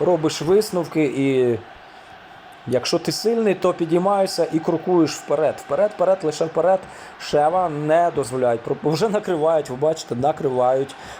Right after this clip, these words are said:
Праву ногу вивчили, його здібність пробувати здалеку, але ось тут дозволили. Пів секунди знадобилося, навіть не приймав і побігли.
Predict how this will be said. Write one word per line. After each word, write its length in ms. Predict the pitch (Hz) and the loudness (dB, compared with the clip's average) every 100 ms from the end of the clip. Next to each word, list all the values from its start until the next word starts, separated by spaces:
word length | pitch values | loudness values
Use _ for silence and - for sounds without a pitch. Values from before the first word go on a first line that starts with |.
| - | -2
Праву 320 | 151 156 143 | 0 2 0
ногу 260 | 151 156 156 | 0 2 2
вивчили, 600 | 160 185 180 - 175 165 | 2 2 0 -4 0 2
його 340 | 147 156 156 135 | 4 4 0 0
здібність 480 | 131 170 151 147 | -4 -4 0 -2
пробувати 480 | - 160 180 196 208 | 0 0 4 2 2
здалеку, 540 | 180 170 220 220 208 226 | -2 0 2 0 2 4
але 280 | 220 214 | 4 2
ось 220 | 220 214 - | 2 0 0
тут 240 | 254 226 | 0 2
дозволили. 1040 | 240 220 247 269 254 247 247 240 214 170 127 107 - - - - - - - - - - | 2 2 4 4 4 2 2 0 2 0 0 -4 -6 -12 -12 -14 -12 -14 -14 -14 -14 -2
Пів 240 | 247 269 | 0 0
секунди 520 | 269 254 - 294 277 226 | -2 -6 0 2 2 0
знадобилося, 800 | 220 214 208 185 208 160 135 156 | 0 0 0 2 4 4 0 0
навіть 380 | 208 208 208 208 208 208 | 0 0 -2 -4 0 2
не 180 | 220 202 | 2 2
приймав 580 | 208 208 202 247 254 202 | 2 2 2 4 2 0
і 20 | |
побігли. 540 | 208 196 247 190 165 | -2 -2 2 2 2